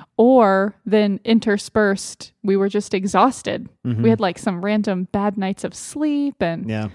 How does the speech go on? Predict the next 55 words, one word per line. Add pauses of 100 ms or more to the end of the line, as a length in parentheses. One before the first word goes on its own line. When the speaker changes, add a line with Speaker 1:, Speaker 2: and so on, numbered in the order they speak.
(340)
Speaker 1:
ugh. (560)
Speaker 2:
I've
had
so
many
things.
Actually,
I'm,
I'm, (960)
like,
it's
a
normal
work
day,
but
I, (120)
I'm
downtown
so
much
more
often
than
I
am
in
Tempe (140)
that
Speaker 1:
Mm-hmm.
Speaker 2:
it
extends
our
evening,
and
Speaker 1:
Yeah.
Speaker 2:
you're, (420)
you're
picking
me
up
a
lot
from, (120)
uh,
various (220)
bus
stops
<laughs>
Speaker 1:
Mm-hmm.
Speaker 2:
all
over
Speaker 1:
Mm-hmm.
Speaker 2:
the
valley.